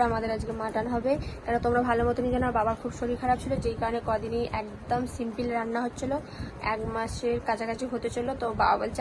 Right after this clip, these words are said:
"আর ভাল লাগছে না, আজকে একটু মাটন নিয়ে আসি।" আহ, মানে মাটন এনেছে বলতে কি,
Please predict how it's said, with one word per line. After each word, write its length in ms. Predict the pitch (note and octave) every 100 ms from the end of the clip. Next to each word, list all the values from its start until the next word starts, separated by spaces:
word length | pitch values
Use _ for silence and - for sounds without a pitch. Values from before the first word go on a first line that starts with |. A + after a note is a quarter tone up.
| G#3+
"আর 80 | A3 A#3+
ভাল 120 | A#3 G#3+
লাগছে 220 | A3 A3+ B3+
না, 40 | B3
আজকে 180 | G#3 G#3+ G#3+
একটু 200 | - A#3 - - - - - - - - B3 A#3+
মাটন 280 | A3 B3 B3
নিয়ে 140 | B3+ C4+
আসি।" 180 | C4+ F4
আহ, 720 | A#4 - - - - - A3+ A3 A3+
মানে 120 | - - C4+
মাটন 220 | C4+ D4+ D#4
এনেছে 200 | D4+ D#4+
বলতে 140 | E4
কি, 60 | F4